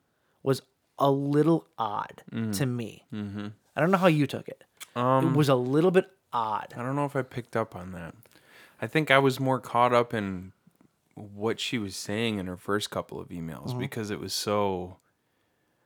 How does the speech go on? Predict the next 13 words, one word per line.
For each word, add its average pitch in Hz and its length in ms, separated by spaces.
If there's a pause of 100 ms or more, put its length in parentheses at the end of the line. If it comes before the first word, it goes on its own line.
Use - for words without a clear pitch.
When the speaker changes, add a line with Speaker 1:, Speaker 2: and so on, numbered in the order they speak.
(260)
Speaker 2:
uh, 156 120 (160)
I 127 140
was 131 220
like, 120 340
I 120 160
was, 120 340
I, 101 260 (300)
when 127 220
I 113 220
heard 131 420
the 120 100
first 123 320
couple, - 280